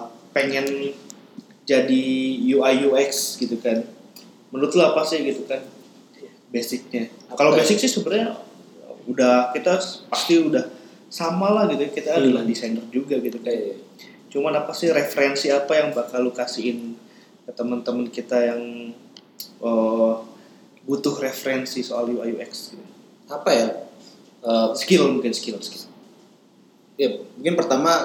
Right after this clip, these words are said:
Speaker 2: gue bukan expert, jadi gue,
Speaker 1: Hmm.
Speaker 2: eh, dari apa yang gue lakuin aja kali ya.
Speaker 1: Betul.
Speaker 2: Jadi
Speaker 1: Sharing ya, sharing.
Speaker 2: Iya, kalau gue sih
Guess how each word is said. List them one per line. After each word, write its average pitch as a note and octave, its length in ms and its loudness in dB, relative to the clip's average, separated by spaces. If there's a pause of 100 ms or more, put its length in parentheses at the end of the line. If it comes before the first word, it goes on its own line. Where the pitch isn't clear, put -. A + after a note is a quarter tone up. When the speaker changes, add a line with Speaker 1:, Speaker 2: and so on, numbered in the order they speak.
(180)
Speaker 2:
gue C3 180 4
bukan A#2+ 300 0
expert, G#2+ 320 0
jadi C3 240 4
gue, C3+ 220 6
Speaker 1:
Hmm. C#3 200 4 (160)
Speaker 2:
eh, A2+ 480 0 (1800)
dari B2+ 460 6
apa B2+ 180 -2
yang B2+ 160 4
gue A#2+ 160 6
lakuin A#2 320 2
aja B2 160 2
kali C3+ 240 4
ya. G#2+ 100 2
Speaker 1:
Betul. A2 120 2 (240)
Speaker 2:
Jadi A#2 220 0 (240)
Speaker 1:
Sharing B2+ 360 2
ya, A2 140 0
sharing. - 180 -4
Speaker 2:
Iya, A#2 180 6 (140)
kalau A#2 320 -2 (340)
gue B2 200 0
sih E3 220 0